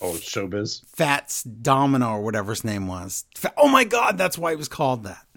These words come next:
Speaker 2: 'Cause he was Domino's Pizza's
Speaker 1: Because he looked like a
Speaker 2: rival.
Speaker 1: domino.
Speaker 2: Yeah. No.
Speaker 1: Had a square head, like
Speaker 2: Anyway,
Speaker 1: a
Speaker 2: we
Speaker 1: domino.
Speaker 2: gotta t-, we gotta get to wrestling because there's
Speaker 1: Oh.
Speaker 2: some stuff. But before we do that, we're gonna do the news. And before that,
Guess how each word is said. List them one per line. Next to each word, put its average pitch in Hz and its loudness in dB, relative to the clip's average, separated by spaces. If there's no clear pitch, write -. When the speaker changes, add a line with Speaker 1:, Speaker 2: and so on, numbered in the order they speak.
Speaker 2:
'Cause 110 -4
he 104 -4
was 101 -6
Domino's 107 -2
Pizza's 107 -4
Speaker 1:
Because 117 0
he 117 0
looked 98 -2
like 110 2
a 113 0
Speaker 2:
rival. 117 2
Speaker 1:
domino. 110 -10
Speaker 2:
Yeah. 90 -12
No. 131 4
Speaker 1:
Had 120 2
a - -6
square 104 0
head, 101 2
like 101 -2
Speaker 2:
Anyway, 113 -2
Speaker 1:
a 113 -4
Speaker 2:
we 117 -2
Speaker 1:
domino. 180 4
Speaker 2:
gotta - -4
t-, - -20
we 185 2
gotta 233 4
get 185 2
to 143 2
wrestling 107 -4
because 104 -8
there's 107 -2
Speaker 1:
Oh. 98 4
Speaker 2:
some 98 -4
stuff. - -4
But 131 -2
before 156 2
we 185 4
do 147 0
that, 131 0
we're 123 -4
gonna 120 0
do 113 -4
the 107 -6
news. 120 0
And 104 -4
before 110 -2
that, 113 -2